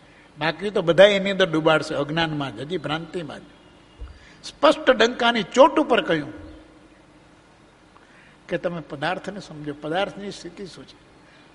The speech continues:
પૂતગલ અને ચેતન બંને પદાર્થો જુદા છે, તો બંનેના ગુણો અને બંનેની પર્યાય પણ જુદી છે.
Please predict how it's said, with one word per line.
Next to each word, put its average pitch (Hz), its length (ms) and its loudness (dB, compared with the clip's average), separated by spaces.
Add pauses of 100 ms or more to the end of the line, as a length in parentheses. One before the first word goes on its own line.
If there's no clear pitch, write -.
(600)
પૂતગલ 202 480 4
અને 262 180 2
ચેતન 226 400 2
બંને 220 320 2
પદાર્થો 180 540 -2
જુદા 147 320 -4
છે, - 140 -14 (1700)
તો - 120 -6
બંનેના 180 480 -2
ગુણો 165 260 -2
અને 175 160 -2
બંનેની 165 440 -4
પર્યાય 160 420 0
પણ 180 220 -4 (800)
જુદી 143 320 -20
છે. - 160 -20